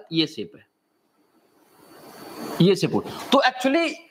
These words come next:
इसके अंदर में, schizocytes के अंदर में shape exactly डिफाइन नहीं है, but हाँ आरबीसी fragmented हो जाता है। आरबीसी क्या हो रहा है, Fragmented हो, तो अलग-अलग shape थोड़ा बहुत लेगा, है ना, तो proper shape यहाँ पे डिफाइन नहीं कर पाते। तो fragmented अगर आरबीसी दिख रहा है, तो आपको सीधा सा सीधा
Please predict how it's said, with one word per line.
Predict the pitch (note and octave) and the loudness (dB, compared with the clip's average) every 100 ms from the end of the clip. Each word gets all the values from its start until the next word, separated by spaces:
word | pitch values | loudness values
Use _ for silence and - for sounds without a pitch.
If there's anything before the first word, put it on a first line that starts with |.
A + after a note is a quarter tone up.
| _ G#3+ | _ -2
इसके | - - | -2 0
अंदर | D4 C#4 B3 | 2 4 2
में, | B3 | 0
schizocytes | C4 A3+ A3 B3+ B3+ B3+ - | 0 0 0 2 2 -2 -2
के | - | -6
अंदर | B3+ A#3+ | -2 -2
में | A#3 B3 | -4 -6
shape | - A3+ C4+ - - | -2 2 2 -2 -12
exactly | F#3+ D#3+ A3 B3+ C4+ | -10 -6 -6 -4 -4
डिफाइन | G3 G#3 G3+ G#3+ F#3 | -2 0 0 -2 -4
नहीं | G#3+ A#3 | -4 -4
है, | G3 E4+ _ _ _ - | -6 -8 _ _ _ -2
but | - A#3 | -2 0
हाँ | A3 A3 - - - - | 2 2 0 -6 -10 2
आरबीसी | F3 A3 A#3 D4 D4 D4+ | 4 4 0 0 2 0
fragmented | - C4+ A3+ G#3+ A3+ G3 G#3+ F3 | 0 0 0 -2 -2 0 -2 0
हो | A2+ | -4
जाता | G2 F#2 C#3+ | -4 0 2
है। | |
आरबीसी | F3 G#3+ A#3+ | 2 -2 2
क्या | A3+ | 2
हो | A#3+ | 2
रहा | |
है, | D4+ - | -2 -2
Fragmented | A3+ G3 G3 F3+ E3+ | -4 -4 -12 -8 -8
हो, | D3 | -4
तो | A#3+ | -2
अलग-अलग | A#3 F#3+ G3+ G#3 A3 | -2 2 0 2 -2
shape | - G#3 - | -2 -6 0
थोड़ा | F#3+ | 0
बहुत | F#3 F#3 | 0 -4
लेगा, | B2+ A2 | -6 -2
है | B2 | -2
ना, | - _ _ | -4 _ _
तो | F#3 | -4
proper | F#3 F#3+ G#3 | 0 2 0
shape | G3 G3+ F3+ | 0 0 2
यहाँ | F#3 | 0
पे | F#3 | 0
डिफाइन | E3 E3+ D#3 | -2 0 0
नहीं | D3+ | -2
कर | C3+ A#2 | 0 0
पाते। | A2 A2 - _ _ - | -2 -4 -14 _ _ -2
तो | C4 | 0
fragmented | - - - A3 A3 B3+ B3+ D4+ D4+ | 0 -4 2 2 4 0 0 2 2
अगर | C#4+ | 2
आरबीसी | B3+ A#3+ A#3+ A#3+ | 0 -2 -6 -10
दिख | G3+ F#3+ | -12 -6
रहा | G3+ | -6
है, | |
तो | - B3 | 0 2
आपको | A3 G3 - A#3 C4 | 4 0 -2 -2 -2
सीधा | G3 F3+ F#3+ | 0 0 2
सा | |
सीधा | F#3+ F#3+ A3 D4+ | -2 0 0 0